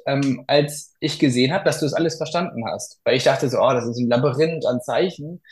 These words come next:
Und für dich war das so eine schöne, klare, ich sag jetzt mal ganz flach, Anleitung. Ähm, und du konntest sofort was damit anfangen. Und das war für mich ein großer Wow-Effekt, weil ich dann gemerkt habe, dass du einfach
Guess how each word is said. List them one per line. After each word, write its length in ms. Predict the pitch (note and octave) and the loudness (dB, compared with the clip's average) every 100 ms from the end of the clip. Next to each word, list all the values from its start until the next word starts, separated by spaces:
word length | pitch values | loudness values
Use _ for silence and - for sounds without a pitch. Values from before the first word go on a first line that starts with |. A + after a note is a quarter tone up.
| - _ | -20 _
Und 100 | E3 | -6
für 120 | - | -2
dich 240 | C#3+ D3+ - | -2 -2 2
war 120 | E3+ | 4
das 180 | F#3 F#3 | 4 2
so 80 | F#3 | -2
eine 180 | F3+ | -2
schöne, 380 | E3 D#3 E3 F#3+ | -2 0 0 0
klare, 440 | - A2+ C3+ D#3+ - | -4 -4 -2 0 -2
ich 80 | |
sag 200 | - B2+ | 0 -2
jetzt 140 | B2+ - | -2 -4
mal 100 | B2+ | -2
ganz 240 | A#2 - | -2 -6
flach, 160 | - A#2+ - | -6 -6 -4
Anleitung. 800 | B2+ C#3+ E3 F3 G#3+ G#3+ B3+ - _ - - _ _ - | -2 0 -2 -2 -6 -6 -6 -16 _ -20 -20 _ _ -2
Ähm, 460 | D3+ D#3+ D#3+ D#3+ - | 0 0 -2 -6 -8
und 300 | D3+ C#3+ - _ - | -6 -6 -10 _ -8
du 80 | |
konntest 380 | D3 D#3 D#3+ - | -2 -2 -2 -2
sofort 420 | D3+ - D#3+ D#3+ | -4 0 0 0
was 140 | D3+ C#3+ | 0 -2
damit 240 | C3+ C3 | -4 -2
anfangen. 460 | C3 D#3 - A2+ G#2 | -2 -4 -2 -2 0
Und 100 | - | 2
das 200 | D#3+ - | 2 2
war 120 | F3+ - | -2 -2
für 80 | |
mich 160 | D3+ C#3 | -6 -4
ein 80 | C#3 | -4
großer 480 | A#2+ D3 D3 C3 A#2 | 0 0 2 2 4
Wow-Effekt, 680 | B2+ D3+ B2 - C#3+ - | 6 6 2 -2 -4 -4
weil 80 | C3 | -6
ich 60 | A#2+ | -4
dann 140 | C3 | -6
gemerkt 400 | A#2 G#2 B2+ - | -6 -4 -4 -4
habe, 260 | E3+ E3+ D#3+ | -2 -2 0
dass 220 | B2 - | -2 -2
du 140 | C#3 | -4
einfach 400 | - C3+ - C#3+ | -4 -4 0 -2